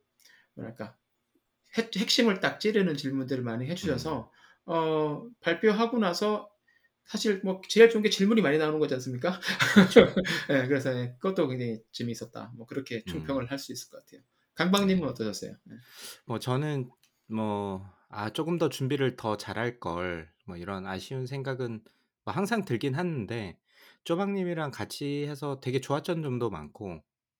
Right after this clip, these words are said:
Speaker 2: 예, 그 컨텐츠가 묶이는 것도 그렇고 좋은 점도 많고, 혼자 갔던 거에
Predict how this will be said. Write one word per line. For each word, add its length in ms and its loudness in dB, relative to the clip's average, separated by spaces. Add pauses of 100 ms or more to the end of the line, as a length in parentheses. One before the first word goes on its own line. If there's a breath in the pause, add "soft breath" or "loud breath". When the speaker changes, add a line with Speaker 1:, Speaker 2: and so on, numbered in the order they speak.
(260)
Speaker 2:
예, 360 -12 (500)
그 320 -10
컨텐츠가 880 -8
묶이는 460 -4
것도 240 -12
그렇고 380 -16
좋은 220 -12 (240)
점도 260 -14
많고, 440 -16
혼자 240 -6
갔던 320 -8
거에 140 -4